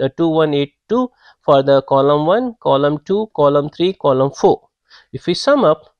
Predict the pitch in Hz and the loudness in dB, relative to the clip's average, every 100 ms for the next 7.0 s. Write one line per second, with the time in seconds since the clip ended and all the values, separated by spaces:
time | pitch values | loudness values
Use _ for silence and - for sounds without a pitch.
0 | _ 165 160 202 185 156 151 156 135 139 | _ -10 -4 -4 -2 -4 -4 -2 -2 -2
1 | 135 131 185 - 127 127 147 147 123 127 | -2 -2 -4 -2 -4 -2 -4 -2 -4 -4
2 | 156 - 107 - 117 _ _ - _ _ | -6 -6 -8 -10 -20 _ _ -20 _ _
3 | 180 214 220 175 160 165 180 214 269 - | 2 4 4 2 0 -2 -4 -4 -4 -6
4 | 175 180 180 - 156 156 - 180 185 180 | -6 -4 -4 2 2 2 -2 -2 -2 -2
5 | 156 156 165 165 160 - 151 - - 247 | 0 0 -2 -4 -4 -4 -4 -6 0 0
6 | 226 - _ _ - 147 185 240 247 | 0 -2 _ _ 0 2 2 0 -6